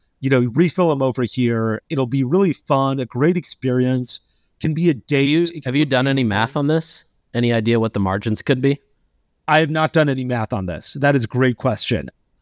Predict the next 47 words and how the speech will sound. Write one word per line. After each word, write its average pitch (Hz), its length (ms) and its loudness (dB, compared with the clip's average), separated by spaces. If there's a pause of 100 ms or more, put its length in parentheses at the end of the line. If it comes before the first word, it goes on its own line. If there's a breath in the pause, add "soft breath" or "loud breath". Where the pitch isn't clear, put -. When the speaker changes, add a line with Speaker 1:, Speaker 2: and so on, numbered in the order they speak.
(200)
Speaker 2:
My 131 160 2
first 147 300 -2
thought 175 200 2
is 123 160 0
you 127 180 2
would, 139 400 0 (520)
you 143 260 0
would 165 160 2
have 151 320 0
to 175 140 0
compete 139 540 0
with 107 180 -2
the 120 60 -2
P - 280 0
and 120 120 2
G 113 200 2
level 107 420 2
of 98 140 -4
margins. 98 640 -2 (320)
To 135 100 -6
get 160 180 2
that 151 180 2
Walmart 120 560 0
customer 165 520 0
or 135 80 2
that 107 180 -2
Costco 120 480 -2
customer 139 460 0
to 117 60 2
come 117 340 -2
here, 117 400 0 (240 soft breath)
which 123 180 -2
is 120 140 0
really 120 300 2
probably 110 320 0
how 104 60 2
you 104 140 2
hit 107 180 0
the - 60 -8
scale, 104 400 0
you 113 160 2
would 135 200 2
have 123 200 2
to 110 80 -4
compete 113 420 0
with 98 180 -2
the, 92 300 0